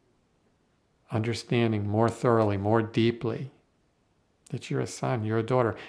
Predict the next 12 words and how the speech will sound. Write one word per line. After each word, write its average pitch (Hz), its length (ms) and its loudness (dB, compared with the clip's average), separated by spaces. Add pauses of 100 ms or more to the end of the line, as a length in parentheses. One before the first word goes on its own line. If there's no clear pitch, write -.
(120)
And 127 260 0
like 120 280 4
the 135 60 -2
message 123 460 0
that 117 120 2
he 113 80 0
gave 117 280 4
me, 120 80 0
he 107 60 -2
said, 117 300 -2
"Be 143 280 2
that." 104 520 -6